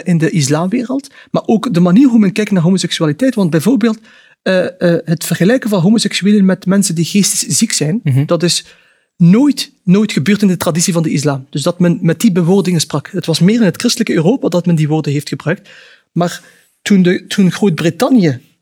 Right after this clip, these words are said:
Speaker 1: binnenkwam in de islamwereld via de kolonisatie, en dat, dat is gebeurd tijdens het Victoriaanse tijdperk, hè, dat zich kenmerkt als vrij conservatief en heel preuts,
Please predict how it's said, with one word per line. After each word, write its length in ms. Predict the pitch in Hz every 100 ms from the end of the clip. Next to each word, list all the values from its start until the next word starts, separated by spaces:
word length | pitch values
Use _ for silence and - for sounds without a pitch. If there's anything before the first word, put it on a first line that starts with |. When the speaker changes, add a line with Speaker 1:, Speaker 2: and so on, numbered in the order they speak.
| _ _ _ -
Speaker 1:
binnenkwam 500 | 151 196 269 226 190
in 80 | 185
de 80 | 160
islamwereld 680 | 202 143 196 170 151 147 -
via 120 | 170
de 80 | 156
kolonisatie, 760 | 165 160 147 160 196 - 165
en 60 | 202
dat, 100 | 156
dat 260 | 175 156 160
is 120 | 156
gebeurd 320 | - 127 208
tijdens 240 | 214 180 -
het 100 | 151
Victoriaanse 720 | 156 - 160 151 185 180 156
tijdperk, 560 | 202 196 - 175 -
hè, 120 | 160 180
dat 160 | 156
zich 180 | - 147
kenmerkt 360 | 196 190 180 170
als 140 | -
vrij 180 | 175 196
conservatief 560 | 185 170 151 151 175
en 100 | 156
heel 220 | 151 165 156
preuts, 460 | - 214 196 -